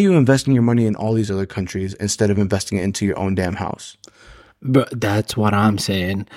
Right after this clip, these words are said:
Speaker 2: And, like, all the people, we, we don't have free healthcare.
Speaker 1: <laughs>
Speaker 2: Okay.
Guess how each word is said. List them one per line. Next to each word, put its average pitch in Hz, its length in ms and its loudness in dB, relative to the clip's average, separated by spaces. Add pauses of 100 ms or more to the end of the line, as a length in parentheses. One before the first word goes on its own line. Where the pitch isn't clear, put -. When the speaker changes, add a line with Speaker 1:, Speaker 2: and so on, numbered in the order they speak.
(160)
Speaker 2:
And, 120 160 0
like, 104 280 0
all 113 180 2
the 101 100 0
people, 113 800 -2
we, 120 240 2 (180)
we 123 160 4
don't 127 140 0
have 127 180 -2
free 110 220 -4
healthcare. - 640 -8
Speaker 1:
<laughs> - 40 -20 (880)
Speaker 2:
Okay. 110 460 -2